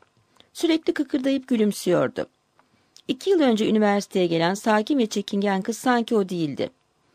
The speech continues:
Yakında insanlar şüphelenmeye başlayacaklardı. Belki de şüphelenenler vardı zaten. Bu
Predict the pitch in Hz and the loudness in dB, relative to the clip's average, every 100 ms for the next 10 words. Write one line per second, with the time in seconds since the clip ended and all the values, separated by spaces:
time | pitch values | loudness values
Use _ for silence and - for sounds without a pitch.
0 | _ _ - 208 214 294 320 294 294 269 | _ _ -2 -2 2 2 2 2 2 2
1 | 262 269 - - 240 233 226 220 185 170 | 2 0 -2 -2 0 2 2 0 0 -2
2 | - 175 156 147 143 139 - - _ _ | -6 -6 -6 -4 -4 -4 -6 -12 _ _
3 | _ - 233 277 254 262 - 254 254 247 | _ 2 2 4 -4 -4 0 2 4 4
4 | 254 247 240 233 180 156 143 127 - 110 | 4 4 6 4 4 0 2 0 0 -4
5 | - _ _ _ _ _ _ _ _ _ | -4 _ _ _ _ _ _ _ _ _
6 | _ _ - - - - 294 359 | _ _ -20 -20 -20 2 4 4